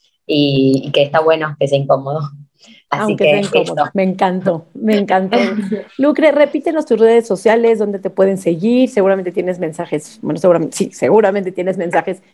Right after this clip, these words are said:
Speaker 2: extraordinarios para todos. Así que gracias, gracias por estar aquí en La Familia y Come Punto.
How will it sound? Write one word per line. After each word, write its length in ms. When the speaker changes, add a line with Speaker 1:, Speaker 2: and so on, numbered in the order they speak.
Speaker 2:
extraordinarios 1000
para 280
todos. 260
Así 140
que 180
gracias, 640
gracias 220
por 160
estar 200
aquí 200
en 60
La 80
Familia 280
y 40
Come 240
Punto. 440